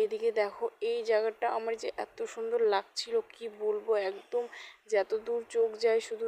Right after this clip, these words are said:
সবুজ সবুজ। আর মনে হচ্ছিল কি এখানে নেমে কিছুক্ষণ একটু বসে টসে থাকি, তো মানে খুব সুন্দর লাগছিল। আর মেঘ করেছিল কিন্তু প্রচণ্ড। তো বন্ধুরা, এই মেঘের মধ্যে আমরা বেরিয়েও কিন্তু রাস্তাতে প্রচণ্ড বিপদে পড়ে গিয়েছিলাম। তো আশা করি তোমরা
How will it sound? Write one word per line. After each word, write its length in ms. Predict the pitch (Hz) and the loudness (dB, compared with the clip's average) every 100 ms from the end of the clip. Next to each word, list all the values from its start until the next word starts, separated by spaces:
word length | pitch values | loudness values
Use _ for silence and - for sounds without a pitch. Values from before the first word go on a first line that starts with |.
| 220 | 0
সবুজ 320 | 226 214 226 - | 0 0 -2 0
সবুজ। 280 | 226 220 226 - | 0 2 0 0
আর 80 | 214 220 | -2 -2
মনে 160 | 220 220 | -4 -4
হচ্ছিল 240 | 226 226 277 277 | -4 -4 -2 0
কি 60 | 247 | -2
এখানে 240 | 240 233 240 220 | -2 -4 -4 -2
নেমে 240 | 214 220 269 - - - | -2 -2 -6 -10 -20 -18
কিছুক্ষণ 360 | - 202 233 240 233 | -14 -6 -4 -2 -4
একটু 120 | 247 214 | -6 -2
বসে 220 | 208 208 226 | 0 2 0
টসে 220 | 226 233 - | 0 -2 -4
থাকি, 260 | 196 - 202 220 | -8 -8 -2 0
তো 60 | 220 - - - _ | 0 -4 -20 -20 _
মানে 140 | 226 226 - | -2 -2 -4
খুব 100 | 262 - | -12 -8
সুন্দর 260 | 233 233 240 | -4 0 2
লাগছিল। 260 | 220 - 220 214 | 2 2 2 4
আর 60 | 220 214 | 4 0
মেঘ 200 | 208 208 - | 0 -2 -2
করেছিল 320 | 226 226 - 220 226 | 2 2 2 -2 0
কিন্তু 160 | 226 - - | -2 -8 -6
প্রচণ্ড। 500 | 214 - 220 220 214 196 - | -6 -4 -4 -2 -2 0 -2
তো 40 | 214 | -2
বন্ধুরা, 300 | 214 214 226 - | -2 -2 -4 -2
এই 80 | 226 220 | -2 0
মেঘের 300 | 208 208 214 220 | 0 0 -2 -4
মধ্যে 220 | 214 233 - - - 190 | 0 0 0 -8 -10 -6
আমরা 200 | 202 208 214 | 0 2 2
বেরিয়েও 380 | 214 214 214 220 226 | 2 2 4 4 4
কিন্তু 160 | 240 240 220 | -2 2 2
রাস্তাতে 320 | 202 - 233 - | 2 -4 -4 -2
প্রচণ্ড 320 | 214 - 220 220 | -4 -2 -4 -4
বিপদে 360 | 220 214 202 208 208 | -2 0 2 2 2
পড়ে 180 | 214 202 196 | 2 0 2
গিয়েছিলাম। 420 | 190 185 208 196 - - - _ | 0 0 0 -4 -4 -16 -20 _
তো 60 | 202 196 202 - 143 196 | 2 4 2 0 0 2
আশা 160 | - 220 | -2 -2
করি 120 | 233 226 | -2 0
তোমরা 180 | 226 | -2